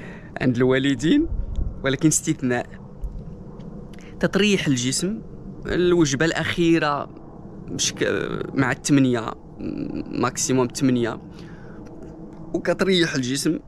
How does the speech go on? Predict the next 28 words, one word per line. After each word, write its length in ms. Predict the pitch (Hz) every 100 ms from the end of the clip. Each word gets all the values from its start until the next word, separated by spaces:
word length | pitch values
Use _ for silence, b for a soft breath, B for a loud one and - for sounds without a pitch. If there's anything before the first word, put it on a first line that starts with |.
| - - -
والفطور 500 | 220 208 - - 165
راه 280 | 156 127 113
شي 180 | 110 131
حاجه 240 | 131 135
ساخنه 500 | 143 151 - 139 135
اللي 120 | 131 123
ما 60 |
كتطلعش 460 | 135 - 131 123 -
الانسولين، 540 | 127 - 123 120 113 - - - - B B B B - - 143
وسعراتها 640 | 143 139 117 131 135 131
الحراريه 440 | - 143 131 127
قليله. 560 | - 160 165 139 120 - B B B B - - - - -
الغدا 420 | 202 151 151 165
راه 140 | 160 139
ابتداء 640 | - 131 127 147 135 139
من 120 | 143
الاثناش، 500 | 139 - 127 113 -
انا 80 | 131
كنتغدى 460 | 135 131 120 - 127
مع 180 | 113
الوحدة 340 | 131 135 143 123
تقريبًا، 540 | - 123 113 104 98 - B B B B -
الوحدة 400 | 147 117 147 160
والعشاء 540 | 165 160 117 - 143
مع 100 | 95
السبعة 380 | 135 - - 151
وجوج 340 | 151 143 170 147
وجبات. 480 | 135 123 127 139